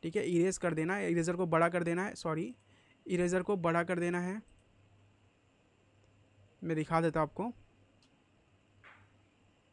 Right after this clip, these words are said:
इरेजर में जाना है, ये पोर्शन जितने भी है ना, ये सबको इरेज कर देने हैं,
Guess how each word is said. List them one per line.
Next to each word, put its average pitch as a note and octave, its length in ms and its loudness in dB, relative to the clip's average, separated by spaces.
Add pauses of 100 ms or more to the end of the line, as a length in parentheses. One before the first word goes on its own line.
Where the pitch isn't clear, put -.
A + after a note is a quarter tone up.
(1500)
इरेजर F3+ 340 4
में G3 100 0
जाना F#3+ 260 0
है, G3 180 -2 (540)
ये - 200 -12 (100)
पोर्शन F#3 320 4
जितने G3+ 300 0
भी G3 140 0
है F#3 100 0
ना, A#3 140 -6 (680)
ये F3 40 -8
सबको - 300 -2
इरेज F3+ 300 4
कर D#3 160 -2
देने C#3+ 220 -4
हैं, D#3 140 -10